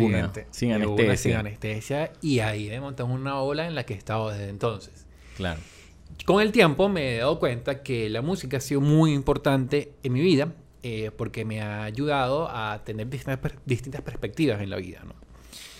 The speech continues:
Speaker 1: Y es, si bien a mí me compraban mucha música en cuando era pequeño, ¿no? Eh, Serenata Guayanesa, lo,
Speaker 2: Ok.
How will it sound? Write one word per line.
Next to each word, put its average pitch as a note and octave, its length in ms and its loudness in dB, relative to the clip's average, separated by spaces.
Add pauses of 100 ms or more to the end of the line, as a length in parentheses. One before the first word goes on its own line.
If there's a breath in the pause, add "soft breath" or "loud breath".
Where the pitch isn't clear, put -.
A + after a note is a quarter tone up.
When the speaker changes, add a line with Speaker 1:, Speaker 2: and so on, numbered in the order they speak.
(380 loud breath)
Speaker 1:
Y C3 400 0
es, A#2+ 240 -4
si - 320 -4
bien B2+ 320 2
a C#3+ 40 -2
mí D#3+ 140 0
me D#3+ 160 -2
compraban B2+ 560 0
mucha B2+ 320 0
música C#3 760 -2
en G2+ 800 -6 (680)
cuando G#2 220 -2
era G2+ 180 -4
pequeño, C3 540 0
¿no? C3+ 400 -2
Eh, G#2+ 280 -12
Serenata A2 380 -6
Guayanesa, A#2+ 920 -2 (300)
lo, A2 140 -4
Speaker 2:
Ok. G#2 60 -2